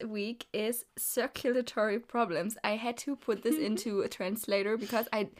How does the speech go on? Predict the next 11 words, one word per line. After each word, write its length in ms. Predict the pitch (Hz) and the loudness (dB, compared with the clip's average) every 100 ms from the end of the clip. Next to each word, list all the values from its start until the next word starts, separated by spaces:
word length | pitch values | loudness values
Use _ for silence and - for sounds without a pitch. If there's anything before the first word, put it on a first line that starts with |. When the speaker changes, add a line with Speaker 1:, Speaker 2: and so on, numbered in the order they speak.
| - - 226 | -20 -4 4
Speaker 2:
Yeah. 80 | |
Speaker 1:
literally 380 | 233 - 208 185 | 6 6 2 2
never 200 | 175 175 208 | 2 2 2
said 260 | - 165 | 0 0
that 180 | 160 170 | 0 0
in 140 | 175 | 0
English 260 | 185 196 208 | -2 -4 -4
before. 320 | 196 196 175 403 370 | -2 0 -2 -4 -8
Speaker 2:
No. 300 | 349 349 359 _ | -4 -4 -6 _
Speaker 1:
So 340 | - 247 262 | 0 2 2
<laughs> 60 | 247 | 2